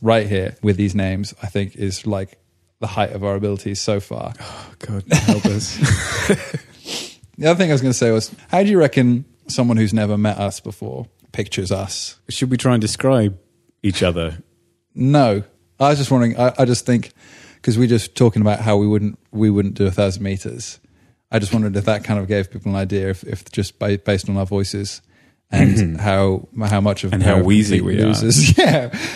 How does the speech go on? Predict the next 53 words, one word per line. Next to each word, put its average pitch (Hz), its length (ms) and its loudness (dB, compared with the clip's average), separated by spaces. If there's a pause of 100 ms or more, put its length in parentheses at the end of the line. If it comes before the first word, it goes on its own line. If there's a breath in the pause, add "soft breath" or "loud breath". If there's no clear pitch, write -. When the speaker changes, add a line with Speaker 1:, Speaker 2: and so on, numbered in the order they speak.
(140 loud breath)
Speaker 1:
Yeah, 123 380 4
how, 131 160 4
like, 120 320 2
how 123 180 4
much 117 240 2
of 107 60 2
a 101 40 -2
pair 110 160 2
of 107 60 0
losers 107 340 2
we 104 80 -6
sound 98 280 -2
by 98 80 0
just 104 180 -8
everything 101 240 -2
we've 95 80 -2
described. 107 600 -6
Speaker 2:
Yeah. 131 240 2 (300)
Well, 143 200 4
Speaker 1:
Um, 107 120 0
Speaker 2:
I 135 60 4
mean, 139 360 2
we 127 120 2
could 131 300 0 (220)
say 117 300 0
if 101 100 -2
anyone, 107 600 2 (100)
uh, 95 320 0 (160)
does 113 260 4
ever 95 160 2
listen 101 300 -2
to 92 80 -6
this 98 480 -8 (200)
and 95 340 -2
wants 104 380 -4
to 107 120 -4
draw 95 520 2
a 87 40 -2 (500)
picture 117 320 -2
of 185 80 -2
what - 100 2
Speaker 1:
I 165 80 6
Speaker 2:
they 175 60 4
Speaker 1:
would 151 80 2
Speaker 2:
think 131 120 4
Speaker 1:
love 127 140 4
Speaker 2:
we 101 60 -2
Speaker 1:
to 104 40 4
Speaker 2:
look - 80 0
Speaker 1:
see 104 180 -2
a 98 80 -2
Speaker 2:
like. 95 120 -10
Speaker 1:
pi-, 113 100 -8